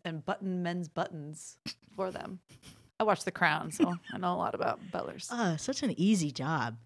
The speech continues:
Speaker 2: They have it too easy.
Speaker 1: There's
Speaker 2: Why
Speaker 1: a
Speaker 2: do,
Speaker 1: whole
Speaker 2: why
Speaker 1: school that they get to go to for
Speaker 2: Butler
Speaker 1: it.
Speaker 2: school, really?
Speaker 1: Yeah, that's real.
Speaker 2: What's
Speaker 1: Even
Speaker 2: it called? Por-, porter school?
Speaker 1: I think it's,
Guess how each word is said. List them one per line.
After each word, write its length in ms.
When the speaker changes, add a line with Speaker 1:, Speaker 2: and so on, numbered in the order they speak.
Speaker 2:
They 80
have 160
it 100
too 140
easy. 420
Speaker 1:
There's 240
Speaker 2:
Why 60
Speaker 1:
a 20
Speaker 2:
do, 20
Speaker 1:
whole 100
Speaker 2:
why 60
Speaker 1:
school 280
that 100
they 80
get 140
to 60
go 160
to 220
for 140
Speaker 2:
Butler 260
Speaker 1:
it. 60
Speaker 2:
school, 220
really? 380
Speaker 1:
Yeah, 280
that's 240
real. 380
Speaker 2:
What's 100
Speaker 1:
Even 100
Speaker 2:
it 60
called? 240
Por-, 240
porter 340
school? 420
Speaker 1:
I 100
think 160
it's, 240